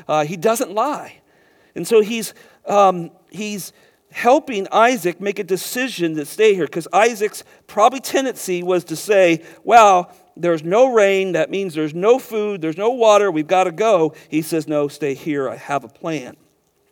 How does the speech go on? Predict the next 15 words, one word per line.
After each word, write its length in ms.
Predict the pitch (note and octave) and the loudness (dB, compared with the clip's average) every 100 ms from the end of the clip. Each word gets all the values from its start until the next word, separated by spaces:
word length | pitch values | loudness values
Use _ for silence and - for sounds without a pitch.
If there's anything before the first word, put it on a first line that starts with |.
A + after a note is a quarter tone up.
| - - - | -20 -20 -8
Verse 220 | D3+ D#3 | -6 -4
four, 340 | - G#3 F#3+ | -2 0 0
notice 320 | A#2 B2+ D3 D3 | 0 -6 -6 -8
he 160 | D3+ - - _ | -10 -12 -20 _
continues, 520 | - E3+ A3+ B3+ E3+ B2+ | -10 -2 -2 -2 -4 -2
"I 140 | D3 | -2
will 180 | D#3+ F3+ | 0 0
multiply 420 | F3 F3+ D#3+ G3 | 2 0 0 0
your 120 | G3 | 0
descendants 500 | F3+ F3 A#3 A#3 D#3 - - - | -2 -4 -4 -4 -8 -14 -18 -4
as 160 | D#3+ | -4
the 100 | D3+ | -4
stars 580 | D#3+ - - F#3+ A3 A3+ | -10 -8 -2 2 2 0
of 100 | G#3+ | -4
heaven." 500 | - - B3 D3 G2+ | -8 -4 -4 -4 -20